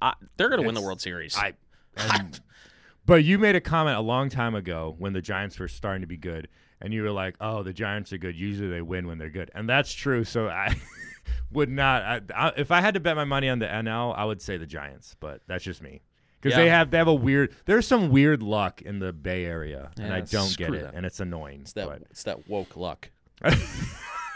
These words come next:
Speaker 2: That woke luck.
Speaker 1: Yeah.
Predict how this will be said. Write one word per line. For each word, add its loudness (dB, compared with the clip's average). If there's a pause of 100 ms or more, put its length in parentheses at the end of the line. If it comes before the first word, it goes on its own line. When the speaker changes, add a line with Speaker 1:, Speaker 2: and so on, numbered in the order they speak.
(2000)
Speaker 2:
That -2
woke -6
luck. -2
Speaker 1:
Yeah. -6